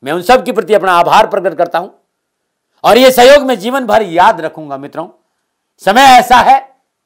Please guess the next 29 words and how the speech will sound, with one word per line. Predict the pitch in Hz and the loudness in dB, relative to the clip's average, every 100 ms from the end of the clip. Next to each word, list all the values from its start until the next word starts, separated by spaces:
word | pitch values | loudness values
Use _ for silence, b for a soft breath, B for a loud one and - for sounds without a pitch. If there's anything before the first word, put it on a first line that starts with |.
| _ _ _ _ _ _ _ _ _ _ _ _ _ - | _ _ _ _ _ _ _ _ _ _ _ _ _ -16
कि | |
मेरी | 143 165 | -8 -6
परिस्थिति | 160 165 214 208 202 143 _ _ - | -4 -8 -8 -14 -16 -18 _ _ -4
आर्थिक | 151 220 - 208 | -2 -2 -4 -14
दृष्टिकोण | 160 185 160 170 | -12 -14 -10 -12
से | 160 | -10
अनुकूल | 156 160 180 | -12 -12 -14
संकेत | 175 147 156 151 | -14 -16 -16 -18
नहीं | 139 147 | -18 -16
दे | 127 | -16
रही | 120 | -16
है, | 123 - _ _ _ _ - | -18 -20 _ _ _ _ -16
इसलिए | 185 233 190 | -12 -8 -6
मैंने | 156 147 | -6 -6
राष्ट्र | 127 170 170 | -2 -2 -4
से | 151 | -14
कहा | - 127 120 120 b b _ | -8 -6 -6 -10 b b _
कि | |
सन्निधान | 117 131 135 131 175 135 | -18 -16 -12 -8 -8 -8
गौशाला | 120 123 139 131 | -14 -8 -6 -6
में | 117 143 _ _ _ _ _ _ | -10 -18 _ _ _ _ _ _
परेशानी | 120 127 151 147 | -20 -18 -18 -20
नहीं | 110 _ | -20 _
चाहिए। | _ _ _ _ _ _ _ _ | _ _ _ _ _ _ _ _
सरकार | - 135 175 | -10 -4 -4
सपोर्ट | - 170 208 196 | -4 -12 -14 -8
कर | 208 | -10
रही | 160 | -10
है, | 95 | -16